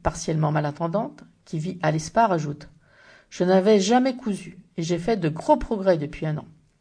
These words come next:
Cette activité m'aide à me stabiliser et j'ai rencontré du monde. » Comme elle, deux,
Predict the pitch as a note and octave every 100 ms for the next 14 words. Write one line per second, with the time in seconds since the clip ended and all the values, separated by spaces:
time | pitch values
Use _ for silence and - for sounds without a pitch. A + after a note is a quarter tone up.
0 | _ _ _ - E3 A3+ - F#3+ F#3+ F3+
1 | B3+ G#3+ G#3 - D#3 D3+ - B3 A3+ G3
2 | E3+ E3 F#3 - - - _ D#3+ D#3 E3+
3 | F#3 F#3 F3 A#3 F3+ D3 C#3 D3+ - _
4 | _ _ _ _ _ _ _ - A3+ A#3
5 | B3 B3 G3 D#3 F#3+